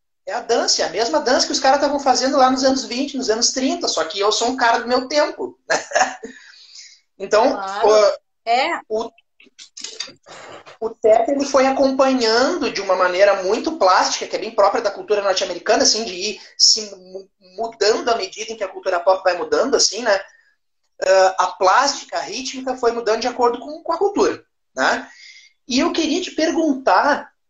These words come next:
Speaker 1: ah, e eu sei que essa questão é espinhosa, assim, o que no flamenco, à medida que ele evolui, assim, e que, e que vai, né,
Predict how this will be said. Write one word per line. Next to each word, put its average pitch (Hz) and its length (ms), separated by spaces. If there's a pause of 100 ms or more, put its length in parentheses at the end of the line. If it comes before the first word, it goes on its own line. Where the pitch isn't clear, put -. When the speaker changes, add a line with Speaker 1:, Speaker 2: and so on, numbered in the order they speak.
Speaker 1:
ah, 170 420
e 170 60
eu 170 100
sei 196 180
que 190 80
essa 220 160
questão 196 320
é 208 60
espinhosa, 185 680
assim, 220 380 (720)
o - 280
que 339 420
no 285 160
flamenco, 214 600
à 170 80
medida 180 340
que 208 140
ele 180 160
evolui, 160 520
assim, 190 360
e 180 40
que, 147 500
e 143 100
que - 100
vai, 147 420 (120)
né, 151 320